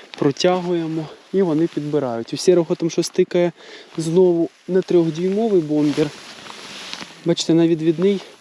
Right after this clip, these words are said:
реалізація, звісно, краще. Тому що він заточений саме на окуня. Ну, подивимося. Тут може ще бути така історія,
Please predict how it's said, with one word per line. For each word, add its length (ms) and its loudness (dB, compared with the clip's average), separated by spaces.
реалізація, 760 0
звісно, 520 -2
краще. 440 -4
Тому 200 -8
що 200 -2
він 220 4
заточений 540 -2
саме 400 0
на 120 0
окуня. 520 -10
Ну, 120 -4
подивимося. 640 2
Тут 140 -6
може 180 2
ще 140 -6
бути 220 -2
така 220 -4
історія, 600 0